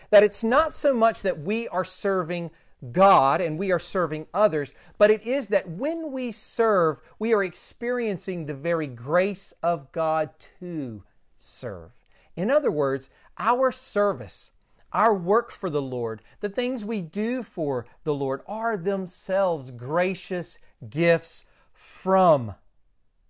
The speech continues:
the Lord. To serve God is itself a gracious gift. And maybe this will cut down a little bit on our pride. As we're tempted to, when we do things or when we serve others, we're tempted to,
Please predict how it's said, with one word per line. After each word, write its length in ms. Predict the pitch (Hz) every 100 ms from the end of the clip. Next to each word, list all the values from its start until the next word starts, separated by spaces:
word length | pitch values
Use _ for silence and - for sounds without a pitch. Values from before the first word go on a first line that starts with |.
| _ 139
the 120 | 117
Lord. 380 | 107 98 95 92 _ _ _
To 100 | -
serve 640 | 147 - - 202 214 160 107
God 460 | 127 92 85 104 _ _ _ _ -
is 420 | 135 127 123 - -
itself 960 | 104 - - - 117 98 87 - _ _ _ _ _ _ _
a 100 | 107
gracious 920 | 95 - 95 98 90 - 85 - - _ _ _ _ _ _ _ - 110
gift. 360 | 104 101 92 -
And 120 | 120
maybe 180 | 233 403
this 200 | 370 -
will 80 | 208
cut 180 | 226 160
down 200 | 156 156
a 40 |
little 200 | 143 143
bit 100 | 139
on 100 | 123
our 120 | 117
pride. 500 | - 123 110 98 95 - - - - -
As 160 | 170 156
we're 80 |
tempted 480 | 165 220 240 226 190
to, 180 | - 160
when 240 | 151 220
we 140 | 196 170
do 240 | 127 196
things 420 | 190 170 180 185
or 80 | 156
when 160 | 156 170
we 80 | 165
serve 300 | - 156 139
others, 260 | 131 131
we're 80 | 151
tempted 380 | - 226 226
to, 120 | 175